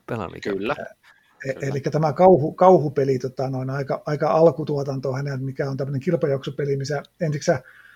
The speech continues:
Speaker 3: kootaan, tota noin, erilaisista monsterin kappale-, pahvikappaleista, niin tota noin, haluamansa näköinen monsteri, mistä voi tulla aika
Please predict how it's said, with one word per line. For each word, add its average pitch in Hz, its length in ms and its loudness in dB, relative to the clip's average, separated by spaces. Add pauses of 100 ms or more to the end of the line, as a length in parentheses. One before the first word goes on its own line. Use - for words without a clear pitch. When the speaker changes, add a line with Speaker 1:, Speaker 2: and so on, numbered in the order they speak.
(460)
Speaker 3:
kootaan, 170 440 6
tota 139 280 -4
noin, 143 300 -6 (1120)
erilaisista 165 520 4
monsterin 165 460 0
kappale-, 147 520 0
pahvikappaleista, 151 1000 -2
niin 139 120 -8
tota 139 240 -8
noin, 139 220 -10
haluamansa 156 540 0
näköinen 151 340 -2
monsteri, 151 420 -4
mistä 135 180 -8
voi 135 80 -8
tulla 139 180 -2
aika 147 280 -4